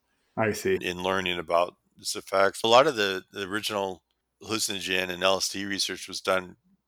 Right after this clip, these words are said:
Speaker 2: started in research in psychiatry, and then that was, like, forty years ago.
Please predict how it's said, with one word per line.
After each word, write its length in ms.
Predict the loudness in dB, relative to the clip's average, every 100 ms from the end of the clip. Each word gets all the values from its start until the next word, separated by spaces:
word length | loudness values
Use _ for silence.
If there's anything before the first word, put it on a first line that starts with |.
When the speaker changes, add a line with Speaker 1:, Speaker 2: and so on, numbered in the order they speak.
| _
Speaker 2:
started 420 | -2 0 0 -4
in 200 | -8 -12
research 440 | -10 -8 -8 -10 -8
in 60 |
psychiatry, 760 | -6 -2 4 4 4 -4 -12 -12
and 100 | -10
then 280 | -10 -12 -8
that 140 | -6
was, 220 | -4 -6 -6
like, 160 | -8 -14 _ _ _
forty 240 | -10 -8 -8
years 220 | -8 -8
ago. 380 | -6 -4 -4